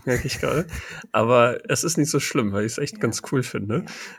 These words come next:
Speaker 2: Ja. Ja, aber das ist vielleicht ja wirklich ein ganz schönes Ende. Vielleicht konnten wir ja, ähm, den Begriff Urknall für euch mit dieser Podcast-Folge ein bisschen mehr mit Wissen noch füllen. Ähm, das wäre auf jeden Fall schön, wenn uns das gelungen ist.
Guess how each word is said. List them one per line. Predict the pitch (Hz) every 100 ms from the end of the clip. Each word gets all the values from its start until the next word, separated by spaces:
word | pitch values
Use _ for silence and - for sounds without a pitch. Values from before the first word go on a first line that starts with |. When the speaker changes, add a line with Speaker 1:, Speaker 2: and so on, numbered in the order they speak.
| _
Speaker 2:
Ja. | 214
Ja, | 180 170 _
aber | 208 233
das | 254 302
ist | 320
vielleicht | - 285 285
ja | 254
wirklich | 233 240 254
ein | - 196
ganz | 185 196
schönes | - 202 202
Ende. | - 190 156
Vielleicht | 185 180 190
konnten | - 196 185 190
wir | 202 240 240
ja, | 220 196 196 202 - _ _
ähm, | 185 185 185 185 190 196 _ - _ _ _ -
den | 196 196
Begriff | 190 196 233 - - -
Urknall | 240 247 - 196 196
für | - -
euch | 208 220 190
mit | 160
dieser | 160
Podcast-Folge | 156 185 185 165 - - 156 151
ein | 156
bisschen | 160 196 - 175
mehr | 170 170
mit | 165 160 -
Wissen | 165 - 151
noch | 147
füllen. | - 156 147 156 202 - - - - _ _ _
Ähm, | 160 156 151
das | 160 -
wäre | 160
auf | 151 -
jeden | 165
Fall | _ 156
schön, | - 190 160
wenn | 143
uns | 156
das | - 151
gelungen | - 151 165 151
ist. | 160 190